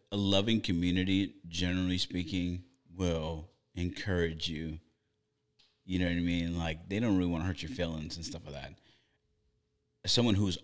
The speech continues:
honest, like, somebody who has spiritual insight, that has spiritual awareness, that sees beyond, that sees you for who you are, but they see beyond you, that's what you really want. It's 'cause, again, like, your community can, can just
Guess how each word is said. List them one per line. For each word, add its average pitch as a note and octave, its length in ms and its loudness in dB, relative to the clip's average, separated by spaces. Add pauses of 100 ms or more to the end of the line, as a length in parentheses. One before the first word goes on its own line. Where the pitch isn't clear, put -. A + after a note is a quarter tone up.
honest, G#2 600 0 (100)
like, F2+ 220 -4
somebody G#2+ 360 0
who F#2 100 0
has E2+ 140 2
spiritual - 520 -2
insight, F#2 600 -2
that F2+ 120 -6
has F2 160 -4
spiritual F#2 440 -4
awareness, F2 640 -2 (460)
that E2+ 500 2
sees F#2+ 540 2
beyond, F2+ 960 0 (500)
that - 120 0
sees A2 320 4
you G#2 60 -2
for E2 140 -4
who F#2+ 120 2
you F#2+ 240 2
are, F#2+ 140 0
but F2+ 160 -6
they D#2+ 100 -4
see F2+ 220 0
beyond E2 580 -2
you, A#2 360 0 (800)
that's F2+ 320 0
what E2+ 180 -2
you E2+ 80 -4
really E2 240 -2
want. - 340 -8 (720)
It's - 240 -2 (100)
'cause, F#2+ 200 0 (120)
again, F#2 340 2
like, E2 180 -4
your F#2 80 -6
community F#2 480 2
can, E2+ 360 -4 (440)
can F#2 140 -2
just E2 240 -4